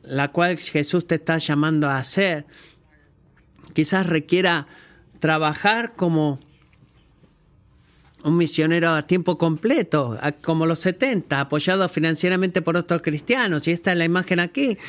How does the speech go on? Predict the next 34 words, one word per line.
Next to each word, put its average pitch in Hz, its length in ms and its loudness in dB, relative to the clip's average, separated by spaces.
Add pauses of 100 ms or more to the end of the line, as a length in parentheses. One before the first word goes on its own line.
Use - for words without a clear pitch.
(320)
Y 175 120 2
querría 196 320 2
decir, 214 440 2
como 175 240 2
un 190 120 2
americano 185 640 0
que 175 100 2
ama 185 240 2
mi 170 100 2
independencia, 170 880 0
que 185 100 0
eso 190 180 -2
no 180 80 2
es 175 80 -2
fácil 220 400 0
de 170 100 2
hacer 160 420 2
y 143 240 0
pensar 151 500 -2
en 135 140 -2
eso. 104 420 -8 (1600)
Encontramos 160 560 0
nuestra 160 300 0
identidad 156 480 0
en, 190 120 -2 (460)
en 147 140 0
nuestra 143 280 0
habilidad 139 440 0
de 160 60 0
hacer 143 240 0
nuestro 131 280 -2
propio 131 360 -2
dinero, 175 340 -2
¿verdad? 151 320 -4